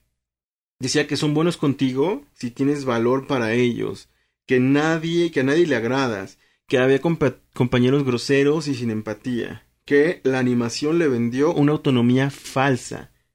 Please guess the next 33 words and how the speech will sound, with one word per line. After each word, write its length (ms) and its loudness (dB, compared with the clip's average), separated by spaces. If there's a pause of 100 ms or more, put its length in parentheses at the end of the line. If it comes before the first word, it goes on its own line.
(600)
¡Wow! 560 -2 (680)
Yo 200 -4
creo 400 2
que 240 4
podía, 580 0 (160)
yo 240 4
desde 160 0
mi, 140 2
de 180 -2
mi 100 0
perspectiva, 600 -2
desde 400 0
mi 500 -2
autoridad 600 0
de 100 0
viejo, 420 -2 (220)
<laughs> 840 0
podría 280 6
decir, 420 0 (400)
eh, 340 -4
que 80 -4
este 200 -4
video 240 4
yo 100 2
lo 80 4
hubiera 140 4
llamado 400 2
Millennials 480 4
conocen 500 0
el 100 0
trabajo 460 -2 (1000)
de 80 2
oficina. 360 -4